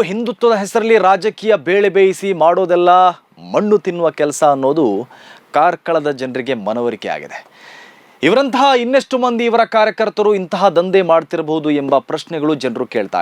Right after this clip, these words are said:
ಇದ್ದಾರೆ. ಆದರೆ ಇದಕ್ಕೆಲ್ಲ ಉತ್ತರಿಸಬೇಕಾದವರ ಪೈಕಿ ಒಬ್ಬರ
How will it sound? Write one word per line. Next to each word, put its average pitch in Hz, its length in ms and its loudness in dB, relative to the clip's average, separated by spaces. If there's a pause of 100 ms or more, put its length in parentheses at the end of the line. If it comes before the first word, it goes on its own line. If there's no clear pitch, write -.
ಇದ್ದಾರೆ. - 280 -12 (420)
ಆದರೆ 190 220 2
ಇದಕ್ಕೆಲ್ಲ 226 480 0
ಉತ್ತರಿಸಬೇಕಾದವರ 165 880 0
ಪೈಕಿ 151 340 -2 (520)
ಒಬ್ಬರ 131 320 0